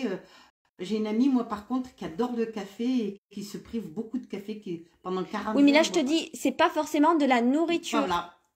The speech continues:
Speaker 1: Donc, c'est pas forcément de la nourriture.
Speaker 2: Parce
Speaker 1: Mais
Speaker 2: qu'il y en
Speaker 1: c'est
Speaker 2: a, ils sont pas, ils sont pas épicuriens, donc, euh, pour eux,
Speaker 1: Voilà.
Speaker 2: c'est boire ou
Speaker 1: Mais,
Speaker 2: manger
Speaker 1: mais
Speaker 2: ou
Speaker 1: c'est vrai que quand on est épicurien un petit peu
Speaker 2: Oh
Speaker 1: comme
Speaker 2: là
Speaker 1: moi,
Speaker 2: là.
Speaker 1: c'est un sacré défaut, hein, d'ailleurs, on le voit bien, hein, d'accord, hein, eh ben,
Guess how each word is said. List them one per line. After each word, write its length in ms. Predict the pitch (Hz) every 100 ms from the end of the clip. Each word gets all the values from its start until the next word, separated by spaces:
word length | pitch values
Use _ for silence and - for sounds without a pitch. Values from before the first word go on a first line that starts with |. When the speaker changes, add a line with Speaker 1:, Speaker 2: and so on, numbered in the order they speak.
| -
Speaker 1:
Donc, 220 | 175 196
c'est 120 | -
pas 140 | 208 247
forcément 380 | 247 - 220 208
de 40 |
la 60 | 202
nourriture. 380 | 202 185 -
Speaker 2:
Parce 140 | 240 233
Speaker 1:
Mais 60 |
Speaker 2:
qu'il 80 | 269
y 60 | 247
en 60 | 247
Speaker 1:
c'est 100 | 294
Speaker 2:
a, 60 |
ils 220 | 294 262 247
sont 180 | 262
pas, 280 | 240 240 196 196
ils 100 | 233
sont 140 | 247
pas 120 | 240
épicuriens, 580 | 233 240 240 - 294 359
donc, 200 | 320 233 240
euh, 60 |
pour 240 | 214 214 254
eux, 180 | 285 226 -
Speaker 1:
Voilà. 140 | -
Speaker 2:
c'est 160 | - 240
boire 380 | 226 262 294 277
ou 40 |
Speaker 1:
Mais, 60 | 254
Speaker 2:
manger 340 | 233 233 220
Speaker 1:
mais 260 | 285 320 302
Speaker 2:
ou 220 | 262 240
Speaker 1:
c'est 60 | 233
vrai 240 | 202 185
que 80 | 190
quand 340 | - 262 269 254
on 120 | 233
est 120 | 214
épicurien 640 | 208 - 226 - 220 214 180
un 40 | 185
petit 180 | - -
peu 140 | 196 202
Speaker 2:
Oh 40 |
Speaker 1:
comme 100 | -
Speaker 2:
là 80 | 254
Speaker 1:
moi, 100 | -
Speaker 2:
là. 60 | 339
Speaker 1:
c'est 80 |
un 140 | 349 294
sacré 260 | 247 - 226
défaut, 420 | 180 - 185 233
hein, 120 | 208 254 -
d'ailleurs, 280 | 143 185 160
on 40 |
le 40 | 135
voit 140 | 143
bien, 200 | 170 269
hein, 180 | 220 254 - - -
d'accord, 420 | 185 180 226 254 - - _
hein, 120 | 185 214 180
eh 60 | 156
ben, 160 | 160